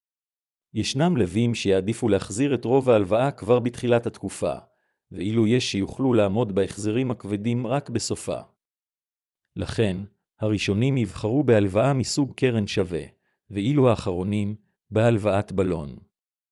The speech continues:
תקופת ההחזר. האם אתם מעוניינים בהלוואה ארוכת טווח? אם כן,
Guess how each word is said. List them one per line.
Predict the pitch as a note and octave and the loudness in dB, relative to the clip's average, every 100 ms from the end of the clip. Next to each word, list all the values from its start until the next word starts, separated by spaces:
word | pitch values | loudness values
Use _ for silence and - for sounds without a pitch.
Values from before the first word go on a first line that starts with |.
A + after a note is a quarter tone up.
| _ _ _ _ _ | _ _ _ _ _
תקופת | - G2 - G2 F#2 | -8 -4 0 0 0
ההחזר. | E2+ - F2+ E2 C2+ A1 - _ _ _ _ _ _ _ _ _ | -2 -4 -4 -4 -4 -8 -18 _ _ _ _ _ _ _ _ _
האם | - G2 C#3 | -2 0 0
אתם | D#3+ A#2+ | 2 2
מעוניינים | A2+ G2+ F#2+ F#2 G2+ B2 | 4 2 0 0 0 0
בהלוואה | F#2+ F2+ F2+ F#2+ G2+ A#2 | 0 0 0 -2 0 0
ארוכת | G#2+ F#2+ - G#2 - | 0 -2 -2 -2 -4
טווח? | - B2 C#3+ - - _ _ _ _ _ _ _ _ _ | -4 -2 -2 -8 -20 _ _ _ _ _ _ _ _ _
אם | B2 A2+ G#2 | -2 -2 0
כן, | G#2+ E2+ | -2 -2